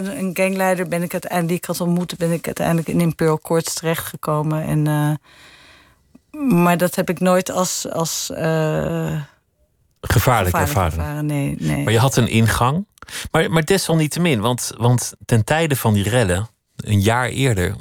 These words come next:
Speaker 2: werd de media op een zeker ogenblik ook een partij. Me-,
Speaker 1: Ja.
Speaker 2: de media, die waren niet meer welkom. Ze zagen
Speaker 1: Ja.
Speaker 2: dat die journalisten daar
Speaker 1: Ja.
Speaker 2: steeds met dezelfde beelden vandaan kwamen.
Speaker 1: Ja.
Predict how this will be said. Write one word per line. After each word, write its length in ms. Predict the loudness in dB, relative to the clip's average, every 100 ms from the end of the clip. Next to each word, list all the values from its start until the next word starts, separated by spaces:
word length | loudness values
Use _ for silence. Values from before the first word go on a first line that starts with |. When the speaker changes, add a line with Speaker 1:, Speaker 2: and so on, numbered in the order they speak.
| 0
Speaker 2:
werd 340 | 0 0 0
de 60 | 2
media 600 | 4 4 2 0 0 0
op 120 | 0
een 80 | 0
zeker 320 | 2 0 0
ogenblik 400 | -2 0 0 2
ook 200 | 0 0
een 80 | 0
partij. 540 | -2 0 0 0 -6 -14 _ _ _ _ _ _ 0
Me-, 120 | 2
Speaker 1:
Ja. 120 | 2
Speaker 2:
de 100 | 2
media, 440 | 4 4 2 2 2
die 140 | 0
waren 300 | 0 0 2
niet 160 | 2 4
meer 160 | 2
welkom. 540 | 2 2 0 -4 -6 -10 _
Ze 160 | -4
zagen 300 | 0 2 0
Speaker 1:
Ja. 60 | 0
Speaker 2:
dat 140 | 0
die 80 | 0
journalisten 560 | 2 2 2 0 -2 -2
daar 300 | 0 0 -4 -6
Speaker 1:
Ja. 180 | -8 -8 -14
Speaker 2:
steeds 360 | -2 0 2
met 160 | 2 2
dezelfde 440 | 2 2 2 0
beelden 320 | 0 2 2
vandaan 400 | 0 0 2 0
kwamen. 460 | 0 0 0 0 -4
Speaker 1:
Ja. 180 | -8 -16